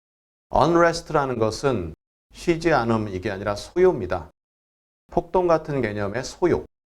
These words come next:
이렇게 되는데요. 결국 그렇게 되면 사람들이 물건 훔치고 막 집어던지고 하다 보면 창문이라든가 이런 것이 박살날 수 있죠. 그러니까 board up 한다라는 건 나무판 같은 것으로 창문 같은 것을 막아버리는 거죠.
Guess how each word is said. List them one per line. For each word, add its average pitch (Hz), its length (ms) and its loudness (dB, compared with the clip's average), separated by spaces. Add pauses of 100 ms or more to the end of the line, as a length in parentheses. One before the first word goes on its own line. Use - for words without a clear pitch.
(240)
이렇게 113 260 0
되는데요. 92 420 -4 (540)
결국 147 320 2
그렇게 147 400 2
되면 95 480 -4 (720)
사람들이 135 480 0
물건 117 300 0
훔치고 117 500 -2
막 110 320 -4
집어던지고 117 720 0
하다 110 200 -2
보면 113 340 -4 (280)
창문이라든가 143 760 2
이런 107 180 -4
것이 104 240 -4
박살날 113 480 0
수 - 120 -12
있죠. - 380 -4 (340)
그러니까 120 640 0
board 139 560 4 (160)
up 127 180 0
한다라는 110 500 -4
건 110 320 -2 (580)
나무판 151 720 -2
같은 127 440 -2
것으로 117 420 -2
창문 165 400 -6
같은 123 460 -4
것을 123 460 -4
막아버리는 113 720 -2
거죠. 82 360 -6